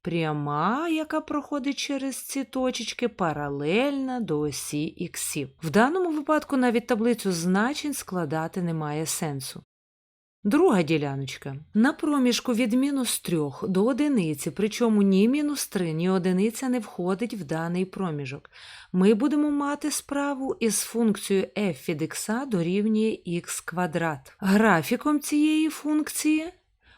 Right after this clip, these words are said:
буде парабола. Звісно, на даному проміжку це буде тільки елемент параболи. Парабола, ми пам'ятаємо, що це крива лінія.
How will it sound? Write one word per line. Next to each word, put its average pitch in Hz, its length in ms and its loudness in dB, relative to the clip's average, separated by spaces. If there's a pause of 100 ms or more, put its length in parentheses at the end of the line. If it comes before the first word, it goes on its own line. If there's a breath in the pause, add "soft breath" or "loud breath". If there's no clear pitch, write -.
(100)
буде 190 720 4 (160)
парабола. 143 760 0 (2500 loud breath)
Звісно, 190 720 2 (140)
на 202 260 6
даному 165 640 2
проміжку 339 560 -2
це - 140 -2
буде 262 200 0
тільки 320 460 -2
елемент 196 680 2
параболи. 147 560 -2
Парабола, 170 560 2
ми 170 120 0
пам'ятаємо, 180 640 0
що 180 180 -6
це 180 160 -4
крива 185 420 0
лінія. 147 580 -2